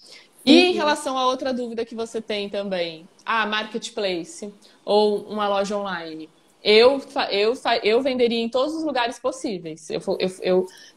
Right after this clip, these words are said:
Speaker 1: eu,
Speaker 2: Uhum.
Speaker 1: é como se eu, todo lugar é possível ter uma venda.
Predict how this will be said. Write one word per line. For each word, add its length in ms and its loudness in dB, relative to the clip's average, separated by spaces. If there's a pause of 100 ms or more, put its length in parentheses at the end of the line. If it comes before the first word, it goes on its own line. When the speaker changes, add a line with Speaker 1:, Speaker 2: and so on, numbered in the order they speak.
Speaker 1:
eu, 180 6 (160)
Speaker 2:
Uhum. 340 -4 (120)
Speaker 1:
é 120 0
como 260 2
se 840 2 (160)
eu, 160 -8 (640)
todo 320 6
lugar 360 0
é 60 -4
possível 420 -8
ter 80 -8
uma 200 -10
venda. 480 -10